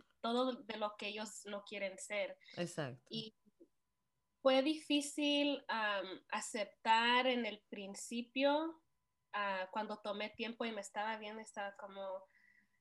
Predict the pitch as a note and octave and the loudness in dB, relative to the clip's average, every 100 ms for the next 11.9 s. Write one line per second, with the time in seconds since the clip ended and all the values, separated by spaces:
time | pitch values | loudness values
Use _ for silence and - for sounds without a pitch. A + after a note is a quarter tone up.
0 | _ - B3 C4 B3+ A3+ G#3+ G#3 A#3 A#3+ | _ -6 -6 -4 -2 0 0 -2 -2 -6
1 | - _ A#3 A#3+ A3 A3 - - - A#3 | -12 _ -4 -2 -2 -6 -14 -18 -4 -2
2 | A3 - A#3+ C4 C4 B3+ B3+ A#3+ A#3 B3 | 0 0 0 -2 0 0 2 -2 0 2
3 | B3+ B3 B3 A#3+ A3 G#3+ G3+ F#3+ C4 A3+ | 4 4 2 -2 2 2 2 4 2 4
4 | F#4 F#4 F4 A3 G3 F#3+ F3+ G3 B3 E4 | 2 2 2 0 -2 -2 4 4 2 -4
5 | _ - G#3+ G#3+ A#3 C4+ C4+ B3 - G#3+ | _ 0 0 0 2 6 8 8 6 2
6 | A3+ A#3+ C4 - G#3+ - A3+ G#3+ B3 A3+ | -6 -4 -6 -8 -20 -14 -12 -6 -2 0
7 | A3 G#3 G3 - _ _ _ _ _ - | 2 0 -2 -4 _ _ _ _ _ 6
8 | C#4 B3 C#4 C4 C#4 D4 F#4 D4+ C#4+ D#4+ | 8 8 4 6 6 6 4 4 4 0
9 | D#4 C4+ A3+ G3+ - A#3 B3+ C4+ B3 G#3+ | 0 0 2 -2 -2 0 0 2 2 2
10 | G3+ - A3 A#3 - C#4 C#4 C4 - A3 | 0 -2 -6 -8 4 6 8 4 -4 -6
11 | G#3 G3 F#3+ F#3 G3 G3 G#3+ B3 | 0 0 0 -4 -2 -2 -2 -4